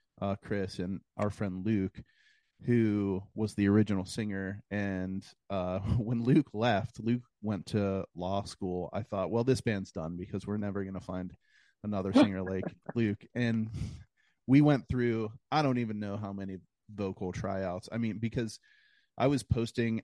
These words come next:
Speaker 1: ads on Instagram to get, like, potential singers, and because most people at least think they can carry a tune,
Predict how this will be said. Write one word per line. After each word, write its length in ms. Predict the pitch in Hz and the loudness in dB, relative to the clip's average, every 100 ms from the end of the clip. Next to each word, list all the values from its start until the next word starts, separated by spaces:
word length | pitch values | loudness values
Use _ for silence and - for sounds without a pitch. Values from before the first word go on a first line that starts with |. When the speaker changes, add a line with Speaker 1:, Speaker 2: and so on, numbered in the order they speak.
| - | -4
Speaker 1:
ads 380 | 95 101 117 110 | -4 -2 -2 -4
on 120 | 95 | -4
Instagram 680 | 92 - 117 120 120 127 123 | -6 -4 -2 2 4 2 0
to 80 | 107 | 0
get, 280 | 98 101 - | 2 0 0
like, 200 | 98 90 - | -2 -4 -6
potential 420 | 107 113 101 90 | -6 -4 -4 -4
singers, 480 | - 101 104 110 - 107 | -6 -6 -4 -6 -6 -6
and 280 | 110 104 - _ _ _ _ _ | -4 -4 -8 _ _ _ _ _
because 320 | 131 131 170 127 | -2 2 2 4
most 340 | 113 117 120 | 4 4 2
people 400 | - 110 107 92 - _ | -2 -4 -4 -6 -8 _
at 100 | 110 | -6
least 280 | 98 95 - | -6 -8 -8
think 240 | - 95 104 | -8 -8 -6
they 160 | 98 | -6
can 180 | 95 101 | -4 -6
carry 300 | 95 95 92 | -4 -4 -2
a 40 | 90 | -4
tune, 540 | - 104 104 107 107 | -6 -4 -2 -2 -4